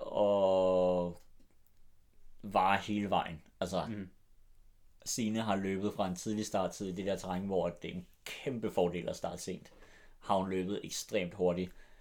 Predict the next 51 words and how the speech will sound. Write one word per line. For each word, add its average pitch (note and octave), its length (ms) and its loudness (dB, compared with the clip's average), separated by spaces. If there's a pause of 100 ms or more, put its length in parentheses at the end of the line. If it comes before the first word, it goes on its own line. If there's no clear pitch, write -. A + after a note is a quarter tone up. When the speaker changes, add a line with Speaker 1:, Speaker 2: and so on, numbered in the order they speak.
(380)
Speaker 1:
Øh, F#2 260 2
hun G2 200 -2
vandt G2+ 300 0
kval-, G#2+ 360 0 (340)
hun G#2+ 140 0
vandt B2 200 4
jo A2 60 0
faktisk, G2+ 460 0 (280)
det G#2 80 -2
har F#2+ 80 0
jeg F2 80 2
ikke F#2 120 -4
sagt, F#2 180 0
men F#2 100 -2
hun F#2 120 -4
vandt, F#2 400 0
jo, F#2+ 160 2
jeg, F2 120 -2 (200)
jeg F#2+ 120 -8
sagde, G2 180 -4
hun F#2+ 100 -6
vandt F#2+ 240 -6
på F#2 240 0
mellemkval. A2 760 -2 (380)
Hun G#2 100 -2
vandt A2 180 2
faktisk F#2+ 220 0
også G2 180 -2
langdistancekvalen. F#2+ 1000 -2 (1040)
Øhm, F#2 800 0 (260)
så - 180 -2
vi G2 280 -4
er G2 60 -6
jo C2 260 -8
ligesom A2 340 -4
ret G#2 260 -2
sikre A2+ 240 2
på, A2 100 6
at G2+ 60 8
hun F#2+ 80 -2
var F2+ 100 2
i F2 60 2
ret F#2+ 240 0
god F#2+ 160 -4
form B2 280 6
på G2 100 -6
det G2 80 -2
her F#2 60 -2
tidspunkt. F#2+ 420 -8 (580)
Og, F#2 600 6
øh, F2 280 0